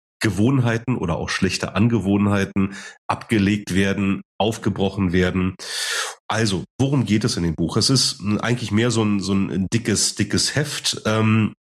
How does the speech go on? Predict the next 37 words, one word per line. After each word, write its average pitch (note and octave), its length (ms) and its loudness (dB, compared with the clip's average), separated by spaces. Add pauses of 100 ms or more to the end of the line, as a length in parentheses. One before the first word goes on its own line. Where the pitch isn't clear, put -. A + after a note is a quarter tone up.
(180)
wo B2+ 160 4
es - 120 0
um G#2+ 260 0
Arbeitsorganisation A2+ 1500 0
geht, G#2+ 560 2
wo G#2+ 400 4 (340)
es - 220 0
darum A2+ 460 0
geht, G#2 520 2
wie A2 80 2
man G2+ 160 4
Meetings C#3 320 2
effektiver A#2+ 920 2
und, G#2 160 0
und G#2+ 160 0
angenehmer A2+ 520 2
gestaltet, G2+ 520 -2
sodass F#2+ 280 0
Meetings A#2 360 2
nicht A2 120 0
mehr A2+ 120 2
diese G2 180 2
Produktivitätskiller G#2+ 1300 0
sind, A2 380 2 (580)
welche, A2 600 0
welche A2 240 0
Guidelines A2 560 0
sich G#2+ 180 0
da G#2+ 120 0
empfehlen, G#2+ 760 2
ähm, G2 560 2
was A2 220 2
beispielsweise A2 520 0
auch G#2+ 100 -2
Führungskräfte B2+ 800 0
brauchen, F2+ 560 0
um A2 340 2